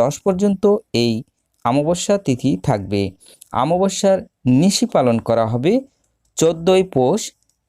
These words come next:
তিরিশে ডিসেম্বর সোমবার। অমাবস্যার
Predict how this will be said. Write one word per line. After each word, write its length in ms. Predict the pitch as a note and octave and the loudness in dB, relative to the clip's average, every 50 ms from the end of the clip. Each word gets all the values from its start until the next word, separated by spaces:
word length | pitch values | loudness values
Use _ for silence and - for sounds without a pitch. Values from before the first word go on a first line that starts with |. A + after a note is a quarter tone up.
| - | -2
তিরিশে 340 | E3 F#3 F#3+ G3+ F#3+ - F#3+ F3+ | 0 0 2 0 0 2 0 0
ডিসেম্বর 540 | C#3+ C3 - - C3+ B2 B2+ B2+ C#3+ F#3 A3+ - - _ _ - | 0 -2 -2 0 2 2 4 4 2 0 0 -4 -10 _ _ -6
সোমবার। 540 | - - - F#3 E3+ C3 G#2 F#2+ D#2+ - - _ _ _ _ _ - - - _ _ _ _ - | -4 -2 -2 0 0 0 0 0 0 -2 -4 _ _ _ _ _ -20 -20 -20 _ _ _ _ -4
অমাবস্যার 640 | A#2 A#2 B2+ C3+ C3+ D#3 D3 - - E3+ D#3 D3+ | -2 0 0 0 0 -2 -4 -2 -2 0 0 0